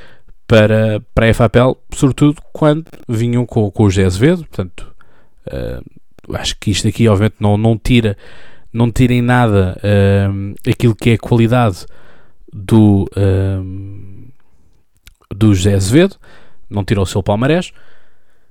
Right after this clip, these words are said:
mas era uma equipa que se tinha apresentado a dizer que vamos lutar pela amarela. E a questão é que o melhor que eles têm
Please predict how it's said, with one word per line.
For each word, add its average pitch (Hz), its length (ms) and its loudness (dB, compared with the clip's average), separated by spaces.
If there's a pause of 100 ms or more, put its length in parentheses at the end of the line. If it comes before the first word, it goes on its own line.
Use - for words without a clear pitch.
(180)
mas 185 200 4
era 214 100 6
uma 208 100 2
equipa 202 220 0
que - 80 -6
se - 80 -8
tinha 202 140 2
apresentado 185 440 2 (140)
a - 20 0
dizer 170 260 2
que 190 280 0
vamos 175 260 4
lutar 170 280 2
pela 170 180 2
amarela. 165 400 2 (420)
E 147 140 4
a 143 40 2
questão 139 220 2
é 143 80 2
que 139 360 2
o 131 80 4
melhor 143 300 4
que - 120 -4
eles 107 140 -4
têm 139 260 -2